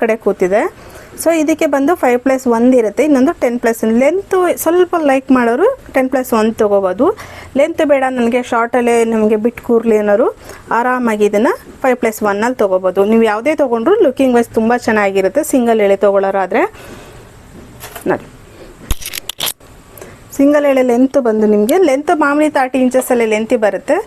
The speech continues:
ಸಿಂಗಲ್ ಎಳೆ ಆದ್ರೆ ಲುಕಿಂಗ್ ಈ ತರ ಬರುತ್ತೆ ನಿಮಗೆ. ಇದು ಬಂದು ನಿಮಗೆ ಟೆನ್, ಫೈವ್ ಪ್ಲಸ್ ಒನ್ ಆಗಿತ್ತು, ಇದು ಬಂದು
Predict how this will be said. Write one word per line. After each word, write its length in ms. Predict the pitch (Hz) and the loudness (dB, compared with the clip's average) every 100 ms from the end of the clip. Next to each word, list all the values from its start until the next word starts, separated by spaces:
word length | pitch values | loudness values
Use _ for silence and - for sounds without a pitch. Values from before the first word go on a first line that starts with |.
| - - - - - | -10 -20 -20 -14 -2
ಸಿಂಗಲ್ 300 | 330 320 294 | 0 2 2
ಎಳೆ 120 | 247 233 | 0 0
ಆದ್ರೆ 140 | 214 302 330 | -2 -2 -2
ಲುಕಿಂಗ್ 340 | 269 277 247 240 | 0 2 4 2
ಈ 20 | 247 | 0
ತರ 80 | 202 - | -4 -4
ಬರುತ್ತೆ 300 | - 151 - 127 | -10 -10 -8 -8
ನಿಮಗೆ. 260 | 95 107 - - - - - - - - - - - - - - - - - - - - - - - - - - - - - - - - - - - - - - - - - - - - - - 247 | -10 -14 -18 -20 -20 -20 -20 -20 -20 -20 -20 -20 -20 -20 -20 -20 -20 -20 -20 -20 -20 -20 -20 -20 -20 -20 -20 -20 -20 -20 -20 -20 -20 -20 -20 -20 -20 -20 -20 -20 -20 -20 -20 -20 -20 -20 -20 -4 0
ಇದು 120 | 254 277 | 2 2
ಬಂದು 200 | 247 226 226 | 2 2 4
ನಿಮಗೆ 240 | 214 240 480 - - - - - - - - - - - | 2 2 0 -4 -18 -20 -20 -20 -20 -20 -20 -20 -6 -2
ಟೆನ್, 180 | 254 262 - - - - | -2 -2 -10 -18 -18 -10
ಫೈವ್ 140 | 254 254 | -6 -2
ಪ್ಲಸ್ 180 | 254 240 233 | -2 0 0
ಒನ್ 100 | 214 | 0
ಆಗಿತ್ತು, 300 | 202 196 - 330 262 | 0 -2 -2 0 2
ಇದು 120 | 294 269 | 2 0
ಬಂದು 180 | 226 | 0